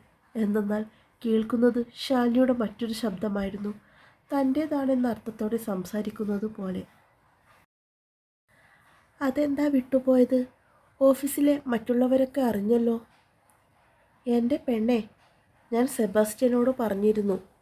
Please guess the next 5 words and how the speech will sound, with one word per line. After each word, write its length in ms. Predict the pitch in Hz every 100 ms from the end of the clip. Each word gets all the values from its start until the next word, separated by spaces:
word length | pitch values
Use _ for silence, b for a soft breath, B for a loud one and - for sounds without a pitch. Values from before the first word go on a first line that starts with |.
| b b b b
അവനായിരിക്കും 680 | 262 285 294 262 233 - -
ഓഫീസിലെ 520 | 220 208 220 240 247
മറ്റുള്ള 400 | 240 208 - 214
സ്റ്റാഫിനോട് 600 | 220 - 214 208 220 214 226
പറഞ്ഞിട്ടുണ്ടാവുക. 920 | 226 202 190 208 220 202 202 196 190